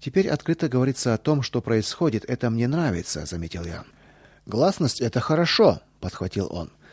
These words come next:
«Вот если бы собрался народ, скажем, на площади, вы могли бы выступить с одобрением перестройки?» «Нет,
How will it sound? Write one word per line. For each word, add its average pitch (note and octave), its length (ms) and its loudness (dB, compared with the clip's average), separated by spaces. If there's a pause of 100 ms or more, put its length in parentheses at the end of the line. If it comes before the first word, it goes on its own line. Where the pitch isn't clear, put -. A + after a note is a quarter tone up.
(220)
«Вот B2 180 0
если G#3+ 280 4
бы F3 180 6
собрался D#3 520 2
народ, E3+ 300 0
скажем, C#3 380 2
на C#3+ 120 2
площади, C#3 580 0 (340)
вы D3+ 120 4
могли D3+ 320 4
бы D#3 120 4
выступить D#3+ 540 4
с - 160 -2
одобрением C#3 640 4
перестройки?» C3 760 0 (760)
«Нет, G#2 560 -4